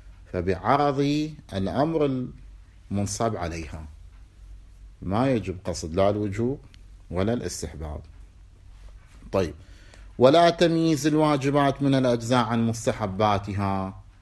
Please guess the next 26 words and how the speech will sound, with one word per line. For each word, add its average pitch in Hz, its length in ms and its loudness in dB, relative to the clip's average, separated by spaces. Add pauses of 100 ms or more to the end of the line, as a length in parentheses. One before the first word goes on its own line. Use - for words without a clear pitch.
(120)
مو 98 240 -2
شرط 110 300 -4
في - 100 -14
النية 98 440 -2 (600)
أن 104 240 -2
تميز 110 360 0
أن 101 160 0
القنوت 101 500 -2
مستحب 101 640 -4
والركوع 95 480 -4
مثلا 95 520 -4
واجب. 78 240 -10 (680)
الذي 160 320 2
يعرف 165 400 2
الأجزاء 104 600 2
ويأتي 117 460 0
بها 104 520 -2 (720)
صلاته 147 500 2
صحيحة، 104 400 -2
حتى 190 440 2
وإن 156 320 4
لم 143 200 4
يميز 131 680 2 (140)
الواجب 113 540 0
من 92 140 -2
المستحب. 80 480 -10